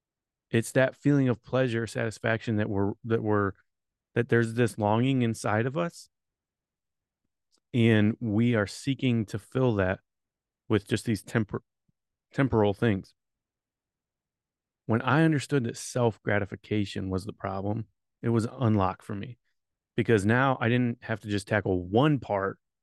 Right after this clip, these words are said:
of my life and then this part and then this part. I could actually conquer a whole bunch of things if I understood this root underlying problem. And here's the problem,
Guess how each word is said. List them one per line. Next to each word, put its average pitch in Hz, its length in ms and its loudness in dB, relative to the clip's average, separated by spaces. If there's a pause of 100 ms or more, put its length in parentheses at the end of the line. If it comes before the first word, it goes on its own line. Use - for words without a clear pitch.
(460)
of 98 120 2
my 92 100 2
life 90 560 -4
and 98 160 -2
then 90 160 0
this 95 140 0
part 95 320 -2
and 92 80 -4
then 92 120 -2
this 95 160 -2
part. 98 320 -2 (120)
I 117 100 -2
could 117 220 -2 (520)
actually 110 380 -2 (100)
conquer 113 400 -2
a 98 60 2
whole 120 220 2
bunch 104 320 -2
of 135 60 -12
things 180 420 -2
if 123 100 -6
I 113 120 -2
understood 117 500 -2
this 107 200 0
root 104 400 0
underlying 104 520 0
problem. 98 460 -6
And 101 100 -6
here's 143 180 2
the 143 80 -10
problem, 110 400 0